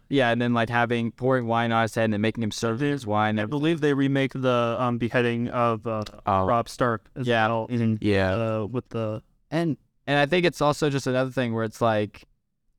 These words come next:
Speaker 1: you get to see the characters reacting, 'cause by this point you have the Tyrells there too, who are main players in, like, the game too, like, uh,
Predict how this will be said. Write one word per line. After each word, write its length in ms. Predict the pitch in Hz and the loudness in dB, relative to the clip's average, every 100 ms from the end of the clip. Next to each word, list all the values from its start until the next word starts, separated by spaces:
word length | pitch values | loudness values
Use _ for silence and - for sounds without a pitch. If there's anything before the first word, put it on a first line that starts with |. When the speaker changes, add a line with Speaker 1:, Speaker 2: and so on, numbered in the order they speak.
| _ 120 | _ -4
Speaker 1:
you 120 | 127 | 0
get 200 | 147 143 | 0 -2
to 80 | 131 | -6
see 480 | - 131 131 123 - _ _ - | -2 0 2 0 -4 _ _ -8
the 80 | 123 | -6
characters 520 | - 127 120 127 110 | 0 0 0 -2 -2
reacting, 640 | 107 113 131 117 101 101 90 - | 2 2 2 -2 -2 -4 -6 -6
'cause 140 | 135 117 | -4 2
by 100 | 123 | 2
this 160 | 180 | 2
point 200 | - 143 | 0 0
you 80 | 123 | 0
have 420 | 120 117 110 104 _ _ _ | 0 0 0 -4 _ _ _
the 80 | 113 | -6
Tyrells 520 | 127 117 117 135 123 | 0 2 4 2 2
there 180 | 120 113 | 0 -2
too, 400 | - 147 117 104 | 0 0 2 0
who 120 | 113 | 0
are 160 | 113 107 | 0 0
main 440 | 98 117 117 113 | -2 -2 0 0
players 460 | 110 113 110 107 101 | 0 0 2 0 0
in, 100 | 107 | 0
like, 200 | 104 101 | 0 -2
the 80 | 113 | 0
game 260 | 110 110 104 | 2 2 2
too, 400 | 135 113 98 101 | 2 2 0 -2
like, 340 | 104 104 101 | -2 -2 0
uh, 320 | 104 101 98 | 0 0 0